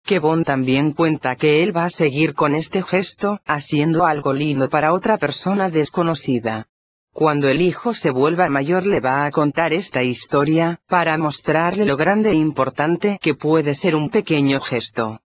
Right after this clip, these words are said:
"¿No sería lindo si todos alguna vez hiciéramos algo lindo para una persona desconocida?". Por eso quiero compartir esta historia para inspirarlos a todos.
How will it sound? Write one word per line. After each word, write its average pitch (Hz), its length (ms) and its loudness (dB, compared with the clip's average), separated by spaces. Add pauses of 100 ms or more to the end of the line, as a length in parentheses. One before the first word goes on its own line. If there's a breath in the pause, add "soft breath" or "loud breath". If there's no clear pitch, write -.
(140)
"¿No 180 240 2
sería 175 480 0
lindo 190 340 2
si 165 200 -4
todos 185 400 0
alguna 151 420 2
vez 135 300 0
hiciéramos 135 680 0
algo 131 440 -2
lindo 139 400 -2
para 139 220 0
una 156 220 0
persona 190 520 -2
desconocida?". 160 960 -2 (460)
Por 175 180 2
eso 151 340 0
quiero 147 360 2
compartir 151 640 0
esta 156 300 0
historia 165 580 0
para 156 220 0
inspirarlos 143 840 0
a 165 80 0
todos. 107 680 -4